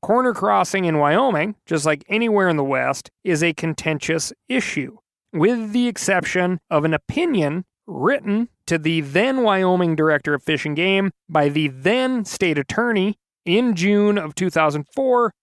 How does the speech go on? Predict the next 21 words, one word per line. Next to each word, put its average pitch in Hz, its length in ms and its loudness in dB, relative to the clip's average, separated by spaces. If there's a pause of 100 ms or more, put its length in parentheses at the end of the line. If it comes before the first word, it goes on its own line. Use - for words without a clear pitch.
(140)
which 156 320 0
ends 247 340 0
with, 180 520 0 (440)
"No, 285 480 2
bro, 160 460 2 (100)
corner 277 320 0
crossing 233 480 0
is 220 140 0
totally 233 420 0
legal. 233 500 0 (320)
You're 220 160 0
just 214 220 0
stepping 254 340 0
from 214 180 -4
public 220 340 0
land 226 240 2
to 196 40 -4
public 208 400 0
land. 214 440 0 (320)
Hunt 247 340 0
on." 262 460 0